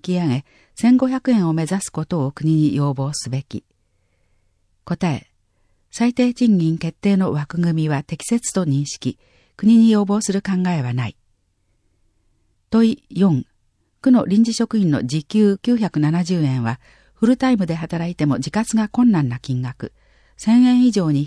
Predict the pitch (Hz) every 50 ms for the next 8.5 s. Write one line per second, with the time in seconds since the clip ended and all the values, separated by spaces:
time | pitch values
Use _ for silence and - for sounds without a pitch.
0 | - - - 202 196 190 190 190 165 131 123 113 123 131 - - 101 - _ _
1 | _ _ _ _ _ _ _ _ _ _ _ _ _ _ _ _ _ _ _ _
2 | - 185 - 196 170 117 - - _ _ _ _ _ _ _ _ _ _ _ _
3 | _ _ - _ _ _ _ _ _ _ _ _ _ _ _ - 214 233 240 233
4 | 233 - 240 233 - 240 226 208 170 151 156 151 - 151 - - 165 160 156 -
5 | - 160 151 - 147 143 - 139 135 135 143 - _ _ _ _ _ _ _ -
6 | - 240 254 247 - - - 240 233 - 240 202 165 170 - - 170 185 202 208
7 | 208 - 160 147 151 - 156 143 135 135 - - 165 175 - - 175 170 175 -
8 | - 175 151 143 - 123 120 113 -